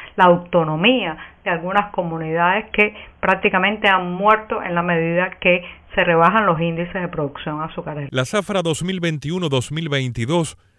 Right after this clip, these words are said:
Speaker 2: solo produjo el cincuenta y tres por ciento del plan previsto inicialmente de novecientas once mil toneladas,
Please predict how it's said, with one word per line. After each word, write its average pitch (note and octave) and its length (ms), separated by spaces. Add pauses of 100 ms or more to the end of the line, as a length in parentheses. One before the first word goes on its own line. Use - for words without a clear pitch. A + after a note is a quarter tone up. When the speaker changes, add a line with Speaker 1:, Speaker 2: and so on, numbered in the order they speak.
Speaker 2:
solo B2 380
produjo C#3 400
el B2 80
cincuenta A#2 540
y A2 40
tres D3+ 260
por A#2 200
ciento F3 400
del G#2 160
plan C3+ 280
previsto B2+ 460
inicialmente A#2 880
de A#2+ 200
novecientas B2 760
once A2+ 280
mil A#2+ 220
toneladas, C3+ 680